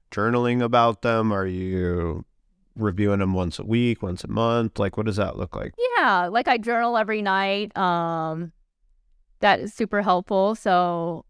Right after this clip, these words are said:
Speaker 2: I usually see a therapist a couple of times a month, and she helps me, like, with my life a lot as far as, like,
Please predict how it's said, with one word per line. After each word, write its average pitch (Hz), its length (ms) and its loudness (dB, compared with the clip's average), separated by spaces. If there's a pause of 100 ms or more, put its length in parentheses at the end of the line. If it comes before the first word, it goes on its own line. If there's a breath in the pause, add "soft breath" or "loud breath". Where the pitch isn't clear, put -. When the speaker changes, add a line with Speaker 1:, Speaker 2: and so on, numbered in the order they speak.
(160)
Speaker 2:
I 208 120 2
usually 220 480 2
see 226 160 -2
a 196 80 2
therapist 190 460 0
a 202 40 -2
couple 208 280 0
of 202 100 4
times 196 320 0
a 202 60 0
month, 190 220 2
and 196 120 -4
she 220 140 -2
helps 202 260 0
me, 196 140 0
like, 185 280 2
with 202 120 -6
my 208 120 2
life 190 260 0
a 214 40 -4
lot 185 240 2
as 185 120 -2
far 185 200 2
as, 185 120 0
like, 185 220 0